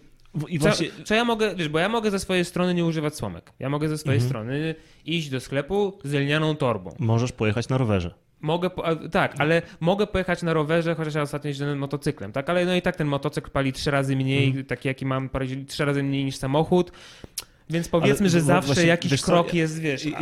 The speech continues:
Speaker 1: ja
Speaker 2: ale
Speaker 1: mam taki dylemat, nie? Bo nie, nie wiem, czy o tym się jakby dużo więcej mówi, y, też jakby nie mam takich danych jakby historycznych, jak to wyglądało, nie wiem, osiemdziesiąt, sto lat temu.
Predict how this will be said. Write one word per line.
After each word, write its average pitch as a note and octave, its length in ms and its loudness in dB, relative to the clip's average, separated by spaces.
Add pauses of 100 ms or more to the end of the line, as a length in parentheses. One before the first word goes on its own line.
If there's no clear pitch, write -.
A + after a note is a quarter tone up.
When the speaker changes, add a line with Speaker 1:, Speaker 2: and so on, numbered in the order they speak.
(120)
Speaker 1:
ja C#3+ 120 2
Speaker 2:
ale E3 100 2
Speaker 1:
mam F#3 80 2
taki E3 220 -2
dylemat, B2+ 760 -2 (180)
nie? B2 180 -2
Bo C3+ 140 0
nie, D3 200 -2
nie D3+ 160 0
wiem, D3 160 0
czy A#2 140 -4
o A#2 100 -2
tym A#2+ 140 -6
się - 140 -4
jakby A2 200 0
dużo A#2 320 -2
więcej G#2+ 340 -4
mówi, G#2 580 -2 (420)
y, G2 40 -6
też A2+ 180 -4
jakby G#2+ 200 -4
nie A2 100 -2
mam G#2+ 80 -4
takich G#2+ 260 -6
danych G#2 320 -2
jakby G2+ 180 -6
historycznych, G2+ 600 -6
jak F2+ 120 -12
to F2+ 100 -12
wyglądało, F#2 360 -6
nie F#2 60 -4
wiem, F2+ 120 -6
osiemdziesiąt, F#2 460 -8
sto - 160 -8
lat F#2 140 -6
temu. F2 220 -6